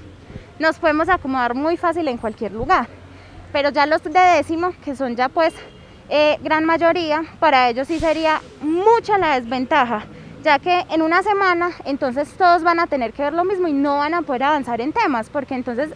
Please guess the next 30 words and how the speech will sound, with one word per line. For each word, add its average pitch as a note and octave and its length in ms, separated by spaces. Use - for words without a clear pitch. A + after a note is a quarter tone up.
supongo D4+ 460
que F4+ 100
los D#4+ 160
van B3+ 160
a C#4 80
dividir F4+ 520
y C#4+ 140
entonces C4 420
eso D#4+ 200
nos A#3+ 160
dificultaría A#3+ 640
mucho C#4+ 300
más, C4 220
pues, C4+ 120
como A3 400
retomar. A#3+ 580
Pues F4 160
es D#4 120
que F4 100
es F#4+ 60
muy G#4+ 160
complejo, F#4 560
la B3 180
verdad. A3 380
Sí G4 160
queremos A#4 420
volver, C#4+ 480
sí G4+ 140
queremos E4 400
volver, B3+ 380